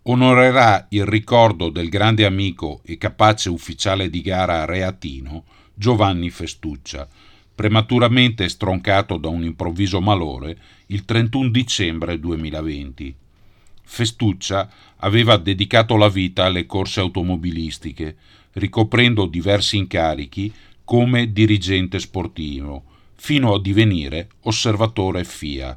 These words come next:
la Federazione Internazionale dell'Automobile.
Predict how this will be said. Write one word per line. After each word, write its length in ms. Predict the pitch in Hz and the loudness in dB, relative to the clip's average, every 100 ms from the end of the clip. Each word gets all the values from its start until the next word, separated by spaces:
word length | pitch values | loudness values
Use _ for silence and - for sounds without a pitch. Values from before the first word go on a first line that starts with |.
| - _ _ - | -16 _ _ -6
la 140 | 87 | -6
Federazione 720 | - 101 110 104 - 113 101 | -2 2 4 2 2 0 2
Internazionale 880 | 87 95 101 95 92 104 92 80 82 | 0 0 0 0 -2 -2 -2 -2 -4
dell'Automobile. 960 | 80 78 78 76 67 64 62 62 62 | -4 -6 -6 -8 -10 -10 -12 -14 -16